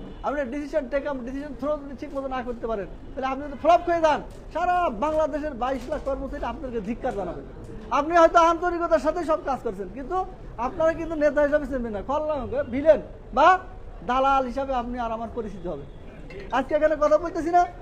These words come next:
পথে দেখলে আমার ওই রিক্সা আসার সময় বলে, "এই যে দালাল যাইতেছে একটা।" <laughs> দেখ, এটা কিন্তু দালাল, দালাল বলে আমার আখ্যায়িত হতে হবে। আজকে হান্নান ভাইকে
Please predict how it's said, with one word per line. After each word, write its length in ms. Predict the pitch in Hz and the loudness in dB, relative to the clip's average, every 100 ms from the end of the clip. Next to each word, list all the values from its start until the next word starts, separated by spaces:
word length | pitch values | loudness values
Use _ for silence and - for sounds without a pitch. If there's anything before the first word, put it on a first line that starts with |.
| - | -8
পথে 260 | 269 277 311 | 0 4 4
দেখলে 260 | 320 302 311 | 4 4 4
আমার 220 | 285 285 | 6 4
ওই 140 | 277 | 4
রিক্সা 280 | 269 262 285 | 2 -4 -4
আসার 160 | 269 262 | -4 -6
সময় 120 | 262 | -6
বলে, 240 | 247 240 254 | -6 -4 -4
"এই 100 | 240 | -4
যে 60 | |
দালাল 280 | 220 214 190 | -2 -2 -2
যাইতেছে 360 | 185 175 156 151 | -4 -8 -10 -12
একটা।" 200 | - - - - - - - - 190 202 - - - - - - | -12 -16 -16 -16 -18 -18 -18 -14 -12 -12 -14 -16 -14 -14 -12 4
<laughs> 0 | |
দেখ, 180 | 302 285 | 6 6
এটা 140 | 294 | 2
কিন্তু 240 | 262 262 262 | 0 -2 2
দালাল, 240 | 247 226 - - - - - - - | 2 2 -6 -14 -16 -16 -16 -16 -2
দালাল 280 | 277 294 285 | 2 2 2
বলে 180 | 294 285 | 2 2
আমার 220 | 269 269 | 2 -2
আখ্যায়িত 360 | 254 262 247 214 | -4 -4 -2 -2
হতে 180 | 196 | -4
হবে। 160 | 170 143 - - - - - - - - | -6 -8 -14 -18 -16 -16 -16 -16 -14 -8
আজকে 280 | 226 269 | -8 -4
হান্নান 340 | 247 254 269 262 | -6 -4 -6 -4
ভাইকে 360 | 277 254 285 | -4 -4 -4